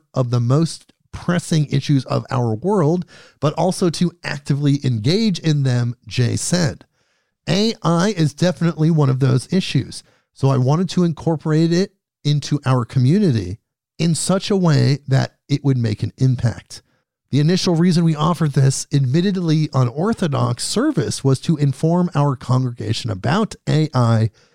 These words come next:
and to understand its potential and its limitations.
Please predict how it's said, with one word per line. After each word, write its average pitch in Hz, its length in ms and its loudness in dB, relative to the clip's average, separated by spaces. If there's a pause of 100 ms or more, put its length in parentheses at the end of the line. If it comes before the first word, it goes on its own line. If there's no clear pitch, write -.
(420)
and 147 220 0
to 156 280 0
understand 160 800 0
its 120 100 -4
potential - 800 -2 (160)
and 113 100 0
its 110 160 -2
limitations. - 840 -4